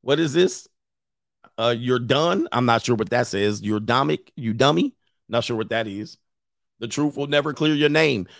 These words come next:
Demetrius says, "Not sure if you know, Coach, but that thick chick who, uh, thought her husband was dead but is in Mexico did a response video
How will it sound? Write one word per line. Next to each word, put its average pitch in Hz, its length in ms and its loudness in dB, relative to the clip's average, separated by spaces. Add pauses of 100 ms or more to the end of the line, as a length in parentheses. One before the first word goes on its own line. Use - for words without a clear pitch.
(100)
Demetrius 151 500 2
says, 135 220 2
"Not 147 240 4
sure 170 380 6
if 135 140 2
you 139 120 0
know, 143 200 6
Coach, 123 380 2
but 123 200 2
that 131 340 0
thick 170 360 0 (800)
chick 165 460 4
who, 147 380 4
uh, 127 200 6
thought 151 260 6
her 135 120 0
husband 139 440 4
was 113 140 0
dead 147 400 6
but 131 180 6
is 123 160 0
in 123 160 2
Mexico 135 460 2
did 131 220 2
a 135 40 2
response 139 520 2
video 117 580 4